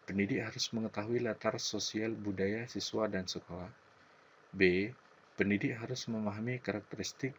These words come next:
dari media pembelajaran tersebut. C. Pendidik harus menyesuaikan diri dengan kemampuan sekolah. D. Pendidik menyesuaikan dengan materi pembelajaran.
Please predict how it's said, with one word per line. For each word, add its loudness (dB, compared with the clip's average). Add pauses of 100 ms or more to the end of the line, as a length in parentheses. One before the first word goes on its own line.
dari 2
media 0
pembelajaran 0
tersebut. -4 (880)
C. 6 (560)
Pendidik 2
harus -2
menyesuaikan 2
diri 2
dengan 0
kemampuan -4
sekolah. -2 (960)
D. 4 (400)
Pendidik 4
menyesuaikan 0
dengan 0
materi -2
pembelajaran. -2